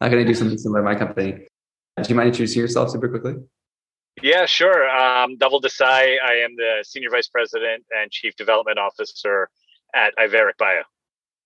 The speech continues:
Speaker 1: So to kick it off, say, you know, exactly that case we talked about. Biotech company comes to you, says, you know, "Phenomenal job running that trial. What should I know? What are the kind of pitfalls to avoid?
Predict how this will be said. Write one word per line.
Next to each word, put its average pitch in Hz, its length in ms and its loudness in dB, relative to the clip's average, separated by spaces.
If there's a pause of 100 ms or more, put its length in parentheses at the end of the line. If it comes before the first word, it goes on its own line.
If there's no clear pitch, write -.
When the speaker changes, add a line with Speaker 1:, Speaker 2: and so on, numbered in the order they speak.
(140)
Speaker 1:
So - 280 0
to - 100 -2
kick 151 140 0
it 156 100 2
off, 135 380 0
say, 131 300 2
you 120 160 0
know, 110 60 2
exactly 113 420 0
that 110 160 0
case 113 180 -2
we 110 60 -2
talked 104 240 -2
about. 95 340 -8
Biotech 120 400 2
company 110 240 -4
comes 107 320 -6
to 113 80 -2
you, 107 220 0
says, 101 500 -2
you 98 80 -6
know, - 180 -8
"Phenomenal 117 440 2
job 110 300 2 (680)
running 107 220 2
that 107 160 2
trial. 101 480 2
What 139 160 2
should 131 160 2
I 110 120 2
know? 92 180 -2
What 120 200 2
are 120 100 2 (280)
the 110 120 0
kind 110 240 -4
of - 60 -16
pitfalls 110 420 -2
to 110 100 -2
avoid? 104 580 0